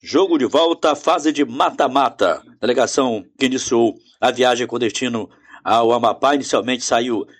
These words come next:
de Belém do Pará, às duas horas e quarenta e cinco desta madrugada, deixou Belém, chegada prevista ao Amapá às três horas e dez minutos. A delegação já está na cidade do Amapá,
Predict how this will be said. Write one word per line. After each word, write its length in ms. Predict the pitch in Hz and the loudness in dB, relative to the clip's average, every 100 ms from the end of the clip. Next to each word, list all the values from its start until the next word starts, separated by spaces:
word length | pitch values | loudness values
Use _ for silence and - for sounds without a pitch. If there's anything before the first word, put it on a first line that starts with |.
| _ | _
de 80 | 127 | 0
Belém 280 | 120 117 120 | 2 2 -2
do 100 | 123 | 0
Pará, 640 | 160 135 165 175 127 90 | 2 4 2 0 -4 -8
às 80 | 101 | -4
duas 240 | 139 120 | -2 2
horas 240 | 131 123 110 | 2 0 -2
e 60 | |
quarenta 400 | 117 117 143 143 | 0 2 2 0
e 60 | 120 | -4
cinco 280 | - 131 123 | -4 -6 -2
desta 260 | 120 120 | -2 0
madrugada, 680 | 110 113 143 120 143 156 - - _ _ | -2 0 0 0 0 0 -2 -8 _ _
deixou 320 | 143 139 135 | 0 2 0
Belém, 440 | 131 160 135 165 - _ - | 2 2 2 0 -4 _ -10
chegada 500 | - 135 135 135 131 | -2 0 2 2 0
prevista 400 | 135 120 127 135 | 0 -2 -2 -2
ao 40 | |
Amapá 440 | 131 120 131 123 - _ - | 0 0 2 0 -2 _ -4
às 160 | 117 110 | -4 0
três 260 | 151 131 | 0 2
horas 300 | 131 131 120 | 2 2 0
e 60 | 120 | -2
dez 420 | 113 131 147 123 | 0 2 2 0
minutos. 720 | 143 139 139 196 - 185 - - - - | -6 0 0 0 -2 -4 -4 -8 -20 -10
A 60 | 107 | -2
delegação 600 | 147 151 156 - 139 165 - - _ | 0 2 0 2 0 0 -8 -20 _
já 160 | - 147 | -2 -2
está 400 | - 143 143 139 _ _ | 0 0 0 -2 _ _
na 220 | 117 151 | -4 -2
cidade 580 | 180 - 117 131 139 139 | -2 -2 0 0 2 -2
do 160 | 131 123 | 0 -2
Amapá, 500 | 135 113 - 139 147 | 0 0 0 0 -2